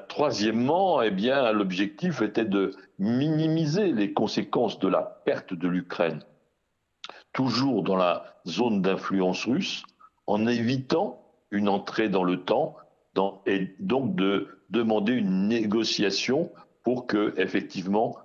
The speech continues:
Kiev ne rejoigne pas les forces de l'otan. Quatrièmement, maximiser son influence en Ukraine, euh, auprès des forces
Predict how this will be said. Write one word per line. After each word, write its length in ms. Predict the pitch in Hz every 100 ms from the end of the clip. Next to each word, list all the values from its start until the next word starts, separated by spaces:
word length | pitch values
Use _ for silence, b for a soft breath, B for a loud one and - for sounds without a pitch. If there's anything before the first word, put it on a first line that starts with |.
| - -
Kiev 440 | - 107 120 - - _ -
ne 160 | 92
rejoigne 640 | 104 - 85 98 90 92 85
pas 340 | 98 104 104 B B
les 140 | - 90
forces 320 | - 85 82
de 80 | 87
l'otan. 460 | 80 78 69 - - B B B B _ -
Quatrièmement, 880 | 120 - 127 120 120 147 208 208 165
maximiser 1080 | 110 107 117 - - 120 123 110 131 147
son 380 | 127 - 98 98
influence 640 | 110 110 107 113 117 113
en 140 | 95 92
Ukraine, 560 | 98 - - 175 247 - - _ _ _ -
euh, 360 | 98 98 95 -
auprès 440 | 123 107 - 156 131
des 160 | 104
forces 400 | 101 - 127 -